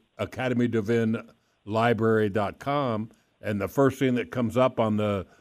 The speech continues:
revolving front homepage – is Stephen Spurrier's A Life in Wine, a book that you can get. And, uh, you can learn about him. He, in my opinion, is one of the people that have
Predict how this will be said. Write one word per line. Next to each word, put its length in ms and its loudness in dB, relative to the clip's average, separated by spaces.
revolving 800 2
front 380 -2
homepage – 840 0
is 540 -4
Stephen 460 2
Spurrier's 680 2
A 60 -2
Life 360 -2
in 120 0
Wine, 360 -4
a 60 -8
book 260 -10
that 100 -16
you 100 -10
can 220 -10
get. 260 -8
And, 300 -4
uh, 480 -2
you 80 -6
can 180 -4
learn 200 4
about 300 2
him. 500 4
He, 320 4
in 160 0
my 180 0
opinion, 440 0
is 160 -2
one 180 -4
of 180 -4
the 280 -2
people 320 -2
that 160 -2
have 160 -6